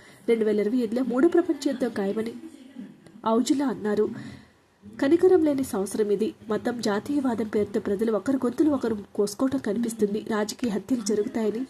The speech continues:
చెడు హింస ఈ భూమిని బందీ చేస్తుంది. కొత్త సంవత్సరంలో ల్యాబ్లో అవయవాలను తయారు చేస్తారని నికోలస్ అజులా అంచనా వేశారు. అధిక వర్షాలు, వినాశకరమైన వరదలు ఉంటాయని, దీనివల్ల లక్షల ఇళ్లు దెబ్బతింటాయని, లక్షల మంది నిరాశ్రయులు అవుతారని,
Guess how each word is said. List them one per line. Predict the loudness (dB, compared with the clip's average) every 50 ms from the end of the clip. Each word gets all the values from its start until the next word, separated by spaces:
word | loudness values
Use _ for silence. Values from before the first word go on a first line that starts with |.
| -10 -20 -20 -18 -6 2 4 6
చెడు | 8 8
హింస | 6 6 2 -4 -4 -4 -2 -2
ఈ | -2 0
భూమిని | 2 2 2 2 2 -2
బందీ | -2 -2 -4 -2 -2 -4 -4 -4
చేస్తుంది. | -6 -6 -2 -2 0 2 2 -2 -2 -4 -10 _ -20 -20 -20 -20 _ 0 0
కొత్త | 0 2 4 2
సంవత్సరంలో | 4 4 4 0 2 0 -2 0 2 2 2 2 0 0
ల్యాబ్లో | 0 0 0 0 0 0 0 0
అవయవాలను | 0 2 0 2 2 0 -2 -2 -6 -6
తయారు | -4 -2 -2 0 -2 -2 -2 -4 -6
చేస్తారని | -6 -4 -2 -2 -2 0 -2 -2
నికోలస్ | -6 -6 -4 -2 -2 0 -2 -2 -4 -4 -2
అజులా | -2 -2 0 0 -2 -2 -4 -4 -6 -8
అంచనా | -6 -6 -6 -6 -6 -2
వేశారు. | -2 -2 -2 -2 -2 -2 0 -2 -2 -4 -12 -20 -20 -16 -6 -4
అధిక | 0 0 0 0 0
వర్షాలు, | -2 -2 -2 -2 -2 0 0 0 0 -2 -4 -8 -20 _ -4 0
వినాశకరమైన | 4 4 4 4 4 2 2 4 2 2 2 0 0
వరదలు | 0 0 0 0 0 2 2
ఉంటాయని, | 0 0 -2 -2 0 0 0 0 -2
దీనివల్ల | -6 0 0 0 2 2 0 2 2
లక్షల | 2 2 2 0 -2 -2 0 2
ఇళ్లు | 2 2 0 0 0 0
దెబ్బతింటాయని, | 0 0 -2 -2 -2 -2 -2 -2 -2 -2 -2 0 -2 -2 -2
లక్షల | -4 -4 -4 -4 -2 -2 -2
మంది | -2 -2 -2 -2
నిరాశ్రయులు | 0 0 0 -2 -2 -2 0 0 2 2 2
అవుతారని, | 2 0 0 -2 -2 -2 -2 -4 -6 -8 -10 -14